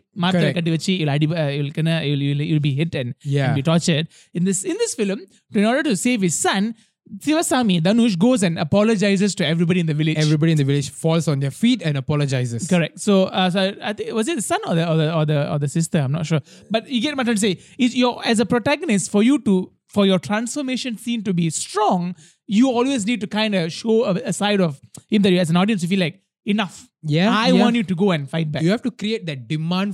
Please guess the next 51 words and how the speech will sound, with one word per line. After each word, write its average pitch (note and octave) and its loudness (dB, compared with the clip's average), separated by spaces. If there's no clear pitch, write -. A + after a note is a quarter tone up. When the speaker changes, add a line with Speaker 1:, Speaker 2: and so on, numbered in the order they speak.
Speaker 2:
from C#3+ -4
the B2+ -4
Speaker 1:
Correct. F3+ 2
Speaker 2:
audience E3+ 0
who's C3+ -4
sitting D#3 -4
down D3 -2
and A2+ -6
watching C#3 -6
that A#2 -10
Speaker 1:
Yeah. D#3+ -4
Speaker 2:
movie. B2 -4
And C#3+ -2
that's F#3+ -2
Speaker 1:
Yeah. F3+ -2
Speaker 2:
what F#3 0
makes F#3 -2
you G#3+ 6
like, C3 -6
are D3+ 0
you, E3+ -2
are D3 0
you F#3+ 6
a D3+ 0
good B3 2
director E3+ -2
or F3+ 2
Speaker 1:
Yeah. D#3+ 2
Speaker 2:
just A3+ 0
someone F3 0
who D#3+ 2
just D#3 -2
wants D#3+ 0
to D3+ -2
put D#3 2
scenes D#3 -4
on B2 -8
the, A2+ -10
on A#2+ -2
the - -2
Speaker 1:
Correct. D#3+ 0
Speaker 2:
screen? B2+ -2
Speaker 1:
Correct. C#3 0
Speaker 2:
Right? D#3+ -2
Yeah. A2+ -2
Speaker 1:
So B3+ 2
going D#4 0
back E4 -2
to, F#3 0
to G3+ 2
the, E3 0